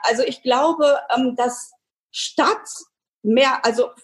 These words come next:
per se ja mehr Gestaltungsspielraum hat. Hier spielt sich ja ein-, spielen sich Zukunftsräume ab. Hier, hier liegen ja die Gestaltungspotenziale. Da können wir ja eigentlich, haben wir sehr viel Spielraum, da zu agieren. Aber wir erleben ja auch bei Land und Bund Aufbrüche.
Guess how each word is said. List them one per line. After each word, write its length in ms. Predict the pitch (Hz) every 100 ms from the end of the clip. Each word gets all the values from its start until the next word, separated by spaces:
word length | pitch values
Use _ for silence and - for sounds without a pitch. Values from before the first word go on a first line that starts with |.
| - -
per 180 | 226 220
se 140 | 208
ja 200 | 302 262
mehr 180 | 247 240
Gestaltungsspielraum 1160 | 240 - 208 269 214 190 - 208 190 185 190 202
hat. 180 | 175 233
Hier 140 | 277
spielt 340 | 277 254 262
sich 140 | 262 247
ja 120 | -
ein-, 180 | - -
spielen 280 | - 262 254
sich 160 | -
Zukunftsräume 600 | - 294 311 - 247 247
ab. 120 | 233 240
Hier, 280 | 247 285 277 -
hier 160 | 247
liegen 300 | 254 269 277
ja 160 | 247 240
die 100 | 240
Gestaltungspotenziale. 1300 | 247 - 269 285 262 - 220 208 196 - 180 180 196 190 - _
Da 80 | -
können 260 | - 277 285
wir 80 | 269
ja 140 | 240
eigentlich, 340 | 233 269 269 262
haben 160 | 226 254
wir 80 | 226
sehr 180 | 226
viel 120 | - 269
Spielraum, 580 | - 269 269 247 254 240
da 160 | 240
zu 160 | 240 -
agieren. 360 | 233 208 214 214 _ _ _
Aber 360 | 208 247 302 294
wir 120 | 262
erleben 360 | 226 220 262 285
ja 140 | 269
auch 140 | 277 -
bei 100 | 226
Land 300 | 220 262 -
und 180 | 220
Bund 280 | - 330 403 - - _ _
Aufbrüche. 800 | 185 202 202 - 202 196 190 185